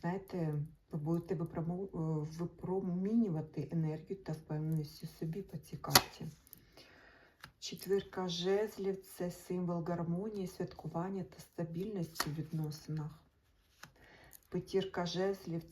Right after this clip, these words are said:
це про конфлікти, якісь суперечки і боротьбу за владу, а можливо, це боротьба внутрішня, коли ми хочемо щось собі або не дозволяти, або дозволити. І закохані —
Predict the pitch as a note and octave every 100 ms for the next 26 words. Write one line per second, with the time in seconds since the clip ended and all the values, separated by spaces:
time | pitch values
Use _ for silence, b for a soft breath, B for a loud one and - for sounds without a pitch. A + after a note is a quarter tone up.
0 | - F3+ F3 F3 - E3+ E3 E3 E3 D#3+
1 | D#3 E3 D#3 - E3 G3 - A3 F#3+ -
2 | D#3+ - - - D3+ E3 G3 - - -
3 | F3 D3+ D3 D#3 E3 D3 C#3+ D#3+ F3 -
4 | D#3 D3+ E3+ G#4 - D#3+ D#3 D#3 D#3 D#3+
5 | E3 D#3 D#3 - E3 D#3+ D#3+ B B B
6 | B C#3 E3+ D3+ - D#3 D3 D#3+ F#3 F#3
7 | - - - D#3+ C#3 C#3 - D#3 D#3+ D#3+
8 | D#3+ F3+ G#3 B B B B B - D#3
9 | D#3+ - F3 D#3+ D#3 E3+ D#3 - D#3 D#3
10 | E3 E3 D#3+ - _ _ _ - - -
11 | - D3 E3+ E3+ E3 E3 D#3+ D#3+ E3 F#3
12 | - E3 D3+ D#3 E3+ E3 E3 D#3+ D3+ -
13 | D3+ - F#3+ A#3 A#3 G3 - F#3+ F#3+ E3+
14 | D#3 D3